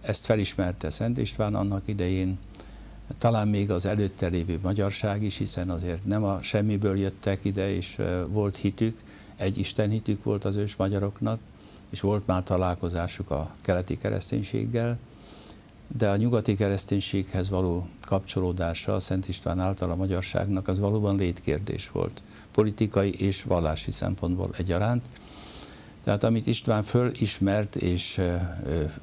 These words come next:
és központi értéknek tartott, azt, arra hivatkozunk minden Szent István ünnepén, és mindig, ö,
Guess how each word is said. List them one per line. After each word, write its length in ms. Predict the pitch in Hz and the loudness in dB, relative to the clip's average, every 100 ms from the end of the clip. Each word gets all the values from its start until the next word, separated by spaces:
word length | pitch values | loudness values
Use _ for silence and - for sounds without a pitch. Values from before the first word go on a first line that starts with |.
| - - | -16 -6
és 240 | 90 90 - | -2 -2 2
központi 520 | 135 127 - 104 - | 2 2 2 0 2
értéknek 580 | 98 104 98 90 78 78 | 2 2 -2 0 -2 0
tartott, 560 | 98 101 104 113 - - | 0 0 0 -2 -4 -6
azt, 220 | 87 - - - - | -4 -4 -6 -12 -4
arra 240 | 87 92 | 0 2
hivatkozunk 680 | 85 98 87 - 90 87 82 | 2 2 0 0 -2 0 2
minden 360 | 101 92 90 73 | 2 2 2 0
Szent 280 | - 90 - | 0 0 -2
István 420 | - 87 87 87 | -2 -2 -2 0
ünnepén, 600 | 90 87 - 107 110 117 - - - - - - | 0 0 0 0 0 -2 -6 -20 -20 -20 -18 -6
és 180 | 98 92 | -4 0
mindig, 400 | 110 101 95 95 | 2 2 2 2
ö, 260 | 85 85 | 2 2